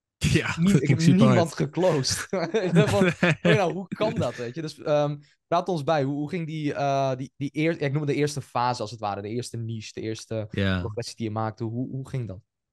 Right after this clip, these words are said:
Speaker 1: Nou ja, kijk, ik moest natuurlijk een keuze maken wat ik nou wil gaan doen. En, eh, Facebook ads had ik niet zo heel, heel veel gevoel voor. Niet zozeer omdat het moeilijk is, maar meer gewoon van, ik vond het niet leuk om te doen. Heel eerlijk, weet je.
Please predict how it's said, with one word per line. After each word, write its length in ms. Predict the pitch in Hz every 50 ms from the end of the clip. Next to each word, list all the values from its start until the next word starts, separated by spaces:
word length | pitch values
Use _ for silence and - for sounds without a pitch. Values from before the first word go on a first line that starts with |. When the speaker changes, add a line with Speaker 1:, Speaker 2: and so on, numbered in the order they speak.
| _ _ _ _ _ _ _ - - - - - - _ _ _
Speaker 1:
Nou 180 | - 110 110
ja, 100 | 113 110
kijk, 200 | 107 - 127 107
ik 80 | 147 123
moest 180 | 127 139 147 -
natuurlijk 260 | 165 - 170 156 -
een 200 | 107 - - 117
keuze 220 | 117 120 - -
maken 280 | 107 101 101 98 - 104
wat 80 | 104
ik 80 | 95 95
nou 160 | 101 98 95
wil 100 | 98 101
gaan 180 | 92 - 95 90
doen. 320 | 90 98 92 87 87 87 -
En, 340 | - 95 92 90 87 87 90
eh, 240 | - - 95 92 90
Facebook 540 | 87 - - 107 107 104 - - 113 -
ads 280 | - 113 107 101 98 -
had 160 | - 104 98
ik 80 | 107 104
niet 120 | 110 104
zo 80 | - 101
heel, 320 | 104 107 101 - 110 92
heel 160 | 104 110 117
veel 120 | 113 - 110
gevoel 340 | - 107 - - 123 127 135
voor. 320 | - - 139 143 165 190 - _ _ _ _ _ _ _
Niet 120 | - 120
zozeer 380 | 117 123 117 123 123 117 117 110
omdat 260 | 117 117 117 113 101
het 100 | 107 101
moeilijk 360 | 107 110 117 127 139 151 -
is, 180 | - 151 156 -
maar 100 | - 107
meer 160 | 120 120 117
gewoon 260 | - - 117 110 110
van, 240 | 107 - 110 107 104
ik 160 | 101 - -
vond 40 | -
het 100 | - 117
niet 120 | 110 107 104
leuk 140 | 101 95
om 60 | - 92
te 100 | 95 85
doen. 180 | 82 82 - - _ _ _ _ _ _ _ _ _ _
Heel 200 | 95 98 95 92
eerlijk, 320 | 92 85 73 73 - - _ _ _
weet 220 | _ 92 90 90
je. 140 | - 127